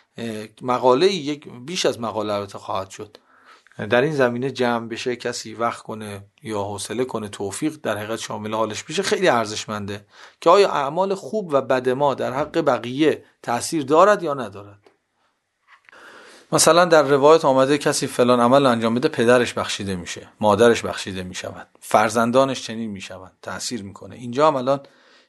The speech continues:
این روایت یکی از اون روایتی که نوشته. آیات قرآن هم داریم، حالا من نمی‌خوام وارد بشم،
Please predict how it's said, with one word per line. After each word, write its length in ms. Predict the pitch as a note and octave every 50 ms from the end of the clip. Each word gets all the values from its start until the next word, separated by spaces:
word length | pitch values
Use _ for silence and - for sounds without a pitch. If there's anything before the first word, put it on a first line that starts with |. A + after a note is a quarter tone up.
| _
این 140 | - D3 D3
روایت 400 | C3+ C3+ A#2 B2 C3 C#3 C3+ -
یکی 160 | C#3 B2+ -
از 140 | B2+ A#2 A2+
اون 80 | B2+ B2
روایتی 300 | A#2 A2 A2 A#2 - -
که 80 | B2
نوشته. 320 | A2+ G#2+ G2+ F#2+ - - -
آیات 340 | - C#3 C3+ D3+ F3 F3 D#3+
قرآن 340 | C#3 C#3+ C#3+ D3+ F3+ F3+
هم 120 | D3 A#2 A2+
داریم، 220 | G#2+ G#2 G2+ G#2
حالا 200 | G2+ A2 G#2 A2
من 200 | G#2 G#2 G#2 G#2 - - _ _ - - _ _ _
نمی‌خوام 300 | C3 B2+ A#2 - A2+ G#2
وارد 260 | F#2+ G2 G2 F#2 F#2 F#2+
بشم، 520 | G2 G#2 - - C3+ C#3+ E3+ G3 F#3+